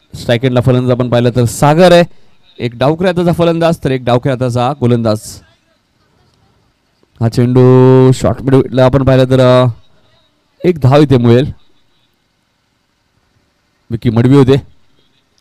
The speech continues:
चांगली fielding झाली विकीची.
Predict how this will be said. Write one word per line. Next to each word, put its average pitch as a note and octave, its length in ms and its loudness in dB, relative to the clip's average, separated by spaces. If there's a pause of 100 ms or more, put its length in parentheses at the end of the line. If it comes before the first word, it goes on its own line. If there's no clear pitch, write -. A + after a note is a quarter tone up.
(1700)
चांगली D#3+ 260 -4
fielding B2 280 -2
झाली A2+ 180 0
विकीची. A2 420 -2